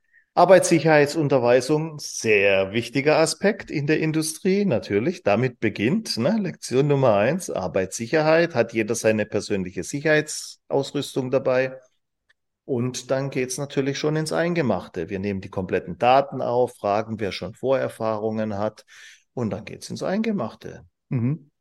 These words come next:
Speaker 1: Ein Teil darf dann auf, äh, Gabelstapler sitzen, ein anderer Teil darf auf Schleppern sitzen, ein dritter Teil
Speaker 2: Mhm.
Speaker 1: bekommt dann, äh,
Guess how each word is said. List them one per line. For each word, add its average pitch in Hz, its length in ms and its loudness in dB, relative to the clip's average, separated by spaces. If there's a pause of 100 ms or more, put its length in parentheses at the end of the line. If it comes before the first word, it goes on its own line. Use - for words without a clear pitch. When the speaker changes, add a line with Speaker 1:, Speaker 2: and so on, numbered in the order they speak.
(120)
Speaker 1:
Ein 110 220 0
Teil 110 260 4
darf 95 180 -6
dann 92 180 -6
auf, - 400 -12
äh, 87 140 -10
Gabelstapler 151 580 0
sitzen, 135 400 -8
ein 101 60 -8
anderer 101 280 -4
Teil 87 200 -2
darf 85 180 -14
auf 87 140 -14
Schleppern 143 380 -2
sitzen, 127 460 -8
ein 101 40 -8
dritter 95 300 -10
Teil 85 200 -6
Speaker 2:
Mhm. - 20 -10
Speaker 1:
bekommt 98 380 -10
dann, 76 220 -12
äh, 85 220 -18